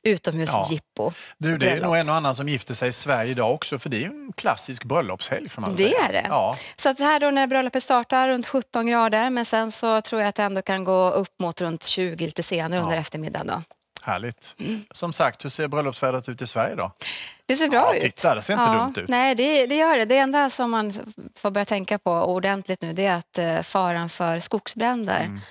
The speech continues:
Speaker 1: är stor, eller mycket stor, i hela Götaland, östra Svealand.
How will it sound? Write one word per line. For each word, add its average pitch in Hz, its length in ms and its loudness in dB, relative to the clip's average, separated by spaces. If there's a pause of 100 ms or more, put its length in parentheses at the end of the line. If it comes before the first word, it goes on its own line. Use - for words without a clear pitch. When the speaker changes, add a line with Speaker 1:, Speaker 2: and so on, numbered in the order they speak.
(180)
Speaker 1:
är 185 100 0
stor, 170 280 -2
eller 180 120 -2
mycket 208 320 -2
stor, 175 440 -4
i 190 140 -2
hela 208 480 0
Götaland, 196 520 0
östra 190 260 -2
Svealand. 180 600 0